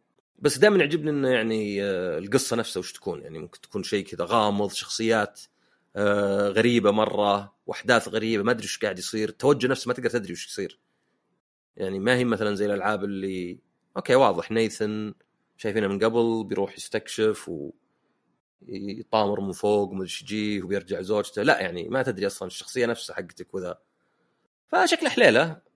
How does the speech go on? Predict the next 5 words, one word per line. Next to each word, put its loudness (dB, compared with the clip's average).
ويعني -4
حصرية 8
للسويتش -2
لسبب -2
ما. -6